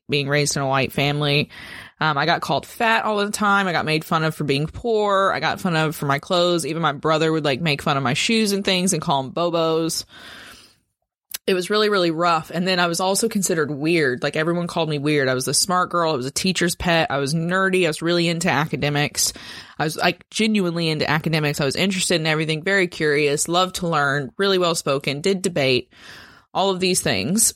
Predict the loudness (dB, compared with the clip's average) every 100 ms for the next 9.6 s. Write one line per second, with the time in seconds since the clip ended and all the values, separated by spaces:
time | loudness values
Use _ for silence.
0 | -4 -4 -4 -4 -6 -6 -2 0 0 -2
1 | 0 0 0 0 -2 -2 0 -2 0 0
2 | 0 0 0 0 -2 -12 _ _ _ _
3 | _ _ _ _ -10 -4 -2 0 0 2
4 | 2 2 2 2 2 2 2 0 -2 0
5 | 2 0 0 0 2 0 0 0 0 0
6 | -2 -6 _ _ -20 _ _ _ _ _
7 | _ -2 0 0 0 0 -2 -2 0 0
8 | -2 -2 0 2 0 0 -2 0 0 0
9 | -2 -2 0 2 0 -2